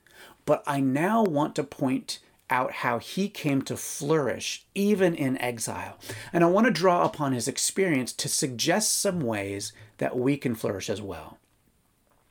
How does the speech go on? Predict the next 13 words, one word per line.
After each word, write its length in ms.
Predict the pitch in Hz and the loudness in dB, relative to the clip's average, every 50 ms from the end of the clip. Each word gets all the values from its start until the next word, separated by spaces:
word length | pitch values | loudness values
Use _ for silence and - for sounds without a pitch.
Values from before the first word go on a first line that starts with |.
| - - | -6 0
And 100 | 156 156 | 4 4
there's 160 | 156 135 135 | 4 4 4
no 160 | 156 156 180 | 4 4 4
sugarcoating 720 | 214 220 - - 170 139 151 - - - 113 107 104 98 98 | 4 4 2 0 2 2 0 0 0 -2 -2 -2 -2 -6 -8
this. 120 | - - - | -8 -6 0
There's 240 | - 196 190 151 | 2 2 2 2
no 320 | 170 165 165 180 196 208 180 | -2 0 0 0 0 0 -2
doubt 520 | 156 - - 165 143 117 90 - - - - - - - - - | -4 -4 -2 -2 -2 -2 -4 -8 -14 -16 -18 -20 -20 -20 -8 -2
that 160 | - 139 - | -2 0 0
the 80 | - 135 | 0 -2
situation 680 | - - - 135 - 139 127 120 117 110 - - 95 | 0 0 -2 -2 -2 0 2 2 2 0 0 -6 -8
was 160 | 95 92 - | -8 -10 -10
bad. 400 | - 95 87 82 - - 78 - | -8 -8 -8 -8 -8 -12 -16 -18